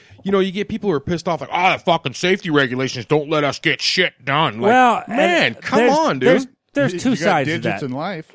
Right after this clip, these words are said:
Speaker 2: There's two sides to that. You know, like, I understand why we have the safety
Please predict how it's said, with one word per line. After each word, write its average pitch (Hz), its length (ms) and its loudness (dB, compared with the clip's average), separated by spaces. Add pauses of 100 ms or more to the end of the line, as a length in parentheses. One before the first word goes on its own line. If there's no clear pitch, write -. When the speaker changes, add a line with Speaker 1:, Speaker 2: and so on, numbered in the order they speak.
Speaker 2:
There's 175 220 2
two 196 180 0
sides 120 300 -2
to 95 80 -14
that. 85 200 -10
You 135 120 -2
know, 131 120 4
like, 120 180 -2
I 160 200 0
understand 139 760 -6 (360)
why 120 320 0
we 117 100 -2
have 113 240 -6
the 113 80 -14
safety 120 640 -10